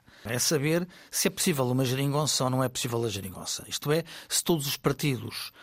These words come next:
se podem unir contra Wilders ou se isso não é possível. Eu hoje falei com vários colegas meus, eh, holandeses que me diziam que não é impossível que Wilders esteja no governo, mesmo que não seja primeiro-ministro.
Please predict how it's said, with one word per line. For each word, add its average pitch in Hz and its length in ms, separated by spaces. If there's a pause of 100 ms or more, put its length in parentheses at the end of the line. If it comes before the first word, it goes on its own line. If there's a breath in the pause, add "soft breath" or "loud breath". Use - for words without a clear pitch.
se - 160
podem 135 320
unir 127 220
contra 117 260
Wilders 127 680
ou 127 180
se - 280 (420)
isso - 280
não 117 80
é 110 60
possível. - 400 (100)
Eu 180 140
hoje 190 160
falei 123 240
com 120 160
vários 123 240
colegas 120 380
meus, 101 360
eh, 120 80
holandeses 117 760 (500 loud breath)
que - 100
me 147 100
diziam 139 540
que 147 520 (140)
não 175 440
é 214 60
impossível 165 600
que - 140
Wilders 123 520
esteja 120 340
no 117 100
governo, 127 380
mesmo 156 260
que 131 80
não 127 80
seja 123 240
primeiro-ministro. - 680